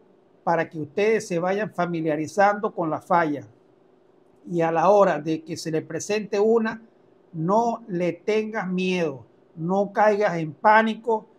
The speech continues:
y que no te vayan a agarrar por ahí como conejito y puedas resolver el problema tranquilamente. <clears throat> Si yo le digo a ustedes,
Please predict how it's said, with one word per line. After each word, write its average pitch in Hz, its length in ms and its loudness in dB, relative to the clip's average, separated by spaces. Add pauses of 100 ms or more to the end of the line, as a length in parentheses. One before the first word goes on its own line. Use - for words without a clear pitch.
(460)
y 175 140 -2
que 170 180 -4
no 190 200 0
te 196 120 0
vayan 196 400 0
a 180 40 -4
agarrar 175 440 0
por 185 160 -2
ahí 190 380 -6 (400)
como 175 360 2
conejito 160 640 -4 (2750)
y 190 140 0
puedas 202 380 4
resolver 196 760 -2
el 175 220 -2
problema 202 720 -2 (200)
tranquilamente. 170 1040 0 (220)
<clears throat> 233 400 2 (760)
Si 165 200 -4
yo 175 120 2
le 220 120 4
digo 220 200 4
a 202 40 2
ustedes, 190 420 0